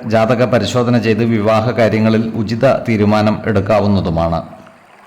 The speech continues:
ഈ നക്ഷത്രക്കാരായ വിദ്യാർത്ഥികൾ പഠനകാര്യങ്ങളിൽ പ്രത്യേക ശ്രദ്ധ പുലർത്തേണ്ടതാണ്.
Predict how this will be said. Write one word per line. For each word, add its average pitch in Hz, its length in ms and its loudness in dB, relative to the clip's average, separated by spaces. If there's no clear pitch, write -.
ഈ 151 120 6
നക്ഷത്രക്കാരായ 143 840 2
വിദ്യാർത്ഥികൾ 120 640 2
പഠനകാര്യങ്ങളിൽ 120 840 2
പ്രത്യേക 120 440 0
ശ്രദ്ധ 110 340 0
പുലർത്തേണ്ടതാണ്. 92 800 0